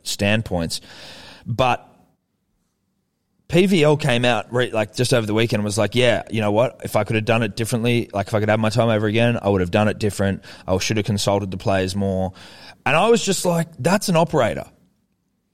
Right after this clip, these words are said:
That's someone who goes like, "I'm, I'm prepared to admit that I didn't do it correctly," and come out and sort of say it publicly. And there's been a bit of, like,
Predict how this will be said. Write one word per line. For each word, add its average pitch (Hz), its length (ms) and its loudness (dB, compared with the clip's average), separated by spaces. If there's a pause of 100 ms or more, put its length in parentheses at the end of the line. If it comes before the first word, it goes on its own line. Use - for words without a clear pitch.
(160)
That's 196 200 2
someone 208 280 2
who 190 80 4
goes 160 320 4
like, 143 240 2
"I'm, 139 260 -2
I'm 143 80 0
prepared 147 440 2
to 147 100 4
admit 143 260 2
that 139 100 2
I 131 120 4 (260)
didn't 135 280 0
do 127 120 4
it 117 100 2
correctly," 117 480 2
and 107 240 2
come 156 220 2
out 127 200 2
and 113 100 -8
sort 110 140 0
of 98 60 -4
say 117 340 2
it - 140 -8 (400)
publicly. 143 480 2
And 147 100 0
there's 135 100 2
been 165 120 2
a 185 40 2
bit 160 160 0
of, 143 120 0
like, 110 380 0